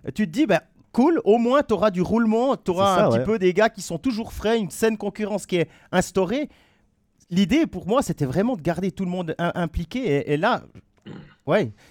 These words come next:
Speaker 1: ça met tout le monde dans une situation compliquée parce que si tu gagnes, ok, ça va, mais si tu gagnes pas, puis que tu remets, comme tu disais, un gars qui a pas, qui a pas été en compétition depuis X temps, bah, c'est, tu, tu peux pas lui demander les mêmes choses, être dans le rythme, avoir des, avoir des, euh,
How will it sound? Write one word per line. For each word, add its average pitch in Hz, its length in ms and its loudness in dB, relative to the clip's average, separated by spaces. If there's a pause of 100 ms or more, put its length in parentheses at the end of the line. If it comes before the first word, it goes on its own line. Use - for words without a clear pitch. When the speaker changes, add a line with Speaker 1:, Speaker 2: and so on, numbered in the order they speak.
(120)
Speaker 1:
ça - 320 2
met 247 160 6
tout 302 180 0
le 294 80 0
monde 277 140 -2
dans 233 80 0
une 214 160 -6
situation 214 400 -4
compliquée 220 400 -8
parce 165 100 -4
que 170 100 -4
si 311 160 -6
tu 294 140 -6
gagnes, 208 300 0
ok, - 220 -2
ça 143 200 0
va, 226 220 -2 (580)
mais 151 100 0
si 311 140 -4
tu 277 140 -2
gagnes 196 260 2
pas, 170 340 0 (220)
puis 202 100 -8
que - 60 -18
tu 208 80 -4
remets, 208 220 -2
comme 208 160 -4
tu 208 100 -6
disais, 180 220 -4
un 156 160 0
gars 214 160 2
qui - 100 -2
a 131 60 -2
pas, 196 300 0
qui - 120 -6
a 139 60 0
pas 233 160 0
été 233 180 -4
en 214 80 -2
compétition 202 680 -6
depuis 151 360 -6
X - 260 -10
temps, 247 260 -2 (540)
bah, - 100 -16
c'est, - 260 -10 (160)
tu, 180 120 -14
tu 202 100 -4
peux 185 120 0
pas 285 140 2
lui 269 100 -2
demander 208 280 -2
les 175 120 0
mêmes 202 180 -2
choses, 233 440 -6
être 190 180 0
dans 190 140 -4
le 190 60 -2
rythme, 190 320 -6
avoir 175 240 -4
des, 175 240 -2
avoir 156 340 -2
des, 160 240 0
euh, 147 340 0